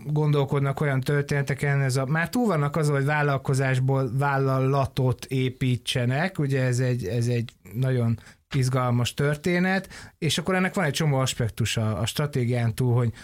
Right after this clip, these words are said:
hogy néz ki a szervezet, tényleg hogyan megyek külföldre, hogyan szólítom meg strukturálisan a vevőimet, de, és, és ezekbe, és ez, és ez mind nagyon izgalmas. Szerintem ami, ami még egy közös pont bennük, hogy, ö,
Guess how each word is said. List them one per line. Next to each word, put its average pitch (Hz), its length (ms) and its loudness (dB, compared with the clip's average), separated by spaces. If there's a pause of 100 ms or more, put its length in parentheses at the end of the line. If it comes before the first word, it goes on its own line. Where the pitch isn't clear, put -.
(180)
hogy 156 160 0
néz 131 160 0
ki - 140 -2
a 101 40 0
szervezet, 143 800 0 (460)
tényleg 127 300 -2
hogyan 139 240 0
megyek 117 300 0
külföldre, 147 640 0
hogyan 139 300 2
szólítom 131 500 0
meg 120 120 0
strukturálisan 123 760 0
a 107 100 2
vevőimet, 147 800 2 (340)
de, 143 320 0 (260)
és, 151 260 0
és 165 200 0
ezekbe, 180 480 0
és 160 140 0
ez, 175 140 0
és 151 180 0
ez 175 100 0
mind 196 180 2
nagyon 151 240 2
izgalmas. 170 460 2 (240)
Szerintem 190 400 0
ami, 170 260 2
ami 151 300 2
még 143 280 2
egy 139 80 0
közös 160 360 0
pont 131 280 0
bennük, 170 400 2
hogy, 151 340 0
ö, 147 280 2